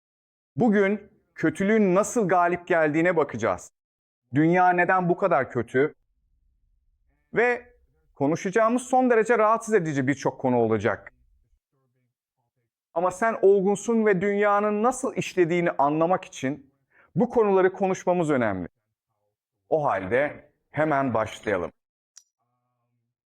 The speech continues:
Bu derste çok fazla spekülasyon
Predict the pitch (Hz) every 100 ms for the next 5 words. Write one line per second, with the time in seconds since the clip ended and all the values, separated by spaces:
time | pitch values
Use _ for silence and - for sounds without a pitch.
0 | _ _ _ _ 254 226 208 - - 143
1 | - - _ _ - 247 247 - 160 117
2 | 107 117 143 _ _ _ - - 175 185
3 | 175 165 - 190 196